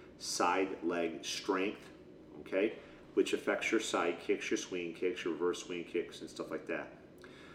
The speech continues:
Um, so practice your side leg lifts ten times on each leg. You do it laying on the floor, or you can do it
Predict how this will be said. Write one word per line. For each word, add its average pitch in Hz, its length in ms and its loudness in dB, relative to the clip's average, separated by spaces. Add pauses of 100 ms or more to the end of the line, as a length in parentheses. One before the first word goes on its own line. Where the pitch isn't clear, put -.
(220)
Um, 80 220 -6
so - 140 0
practice - 480 4
your 95 80 2
side 104 340 2
leg 98 220 2
lifts 107 220 4
ten 98 260 -4
times 104 420 -2
on 92 100 0
each 90 220 -2
leg. 87 300 2
You 101 80 0
do 92 180 6
it - 140 6 (360)
laying 92 320 2
on 92 100 0
the 90 60 0
floor, 107 360 6
or 95 160 4
you 95 100 2
can 90 160 -6
do 85 200 6
it 90 140 2